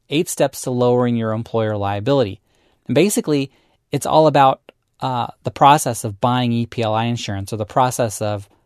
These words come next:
you know, completing the application to get a quote for E P L I insurance. By doing that, by preparing f-, to answer those questions appropriately,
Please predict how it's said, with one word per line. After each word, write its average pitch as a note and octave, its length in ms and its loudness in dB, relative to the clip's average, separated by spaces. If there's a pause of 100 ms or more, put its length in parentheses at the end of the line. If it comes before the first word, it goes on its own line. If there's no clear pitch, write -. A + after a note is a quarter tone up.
(280)
you G#2+ 120 -6
know, G#2 80 -6
completing C#3 560 0
the A#2 140 0
application A2 760 -2 (520)
to G#2+ 520 -4
get A2+ 140 -2
a G#2 40 -4
quote G#3+ 300 4
for - 180 -8
E G#2 140 -6
P G#2 160 -8
L G2 100 -4
I G2 120 -8
insurance. G2+ 640 -12 (1000)
By A#2+ 220 2
doing D3 420 2
that, G2+ 220 -2
by G#2+ 140 -2
preparing D#3+ 600 -2
f-, - 220 -16 (240)
to B2 540 0 (420)
answer D3 400 0
those A#2 240 0
questions C#3+ 480 0
appropriately, B2+ 800 -2